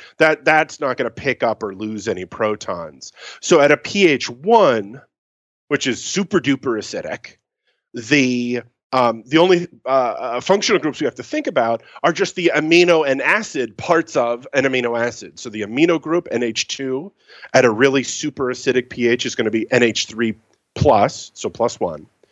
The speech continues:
And the acid part, the C O O H, is also gonna be protonated. So C O O H is neutral, right? So you've got C O O H neutral, N H three plus one, and the phenylalanine side chain, which does nothing, uh, which gives us a total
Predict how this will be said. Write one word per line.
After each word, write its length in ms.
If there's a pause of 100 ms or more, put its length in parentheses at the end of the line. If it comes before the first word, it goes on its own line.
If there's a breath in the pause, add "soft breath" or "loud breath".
(240 loud breath)
And 160
the 120
acid 440
part, 340
the 80
C 280
O 120
O 120
H, 300
is 180
also 260
gonna 180
be 140
protonated. 640 (220 loud breath)
So 140
C 240
O 200
O 40
H 160
is 120
neutral, 480 (420)
right? 120
So 100
you've 140
got 220
C 180
O 140
O 80
H 180
neutral, 560 (260)
N 160
H 260
three 320
plus 440
one, 560 (320)
and 220
the 60
phenylalanine 800
side 300
chain, 260
which 180
does 260
nothing, 540 (360 soft breath)
uh, 200 (160 soft breath)
which 180
gives 240
us 140
a 60
total 800